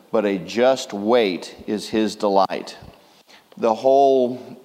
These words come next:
how they described honest or honorable and how we're supposed to think like that,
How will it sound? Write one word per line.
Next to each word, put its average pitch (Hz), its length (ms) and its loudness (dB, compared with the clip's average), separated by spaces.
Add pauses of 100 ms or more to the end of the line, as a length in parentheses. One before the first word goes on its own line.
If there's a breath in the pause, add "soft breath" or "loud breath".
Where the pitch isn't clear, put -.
(340)
how 131 260 0
they 127 140 0
described 120 680 0
honest 123 440 -2
or 110 80 -2
honorable 120 580 0
and 107 80 -4
how 117 180 -2
we're 110 180 0
supposed 117 300 -2
to - 100 -4
think 127 300 -4
like 127 260 -2
that, 131 300 -2